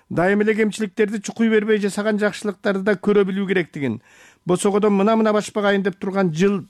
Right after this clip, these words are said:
жапы элибиз үчүн куттуу берекенин жылы болушун каалады. Жогорку соттун төрайымы Айнаш Токпаеванын маеги «Биздин максат сот адилеттигин ишке ашыруунун сапатын көтөрүү» деп аталды.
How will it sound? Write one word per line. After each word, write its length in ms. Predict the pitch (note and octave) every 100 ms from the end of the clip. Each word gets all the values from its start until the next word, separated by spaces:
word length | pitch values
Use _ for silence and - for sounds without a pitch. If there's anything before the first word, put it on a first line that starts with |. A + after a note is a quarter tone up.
| _
жапы 420 | C#3 F#3+ - A#3 -
элибиз 260 | G3+ F#3
үчүн 120 | E3+ -
куттуу 400 | F#3 - B3 - - - _ -
берекенин 500 | D#3 G3+ G#3 G#3 G3+
жылы 340 | G3 F#3 F#3
болушун 420 | D#3 F3 D#3+ - D3+
каалады. 580 | D#3+ D#3+ D3 C3+ A2+ - _ - - _ C3
Жогорку 360 | D3+ G3+ G#3
соттун 340 | - A3 A3 G#3+
төрайымы 340 | A3 A3 A3 G#3+
Айнаш 300 | G#3+ A3 -
Токпаеванын 1500 | G#3+ - _ _ _ _ _ _ _ _ _ - G#3+ G#3 G#3
маеги 280 | G#3 G3+
«Биздин 400 | G#3 G3 F3+ A#3
максат 460 | A3+ G#3 F3+ A3 G#3+
сот 300 | - A3 G#3
адилеттигин 560 | G3 G3 G3 - G3 G3
ишке 200 | - F#3
ашыруунун 380 | F3+ F#3+ F#3+
сапатын 420 | E3+ F3+ F3+ F3+ F#3
көтөрүү» 340 | F3 G3 A3
деп 120 | F#3
аталды. 520 | D3+ C#3 B2 A#2 G#2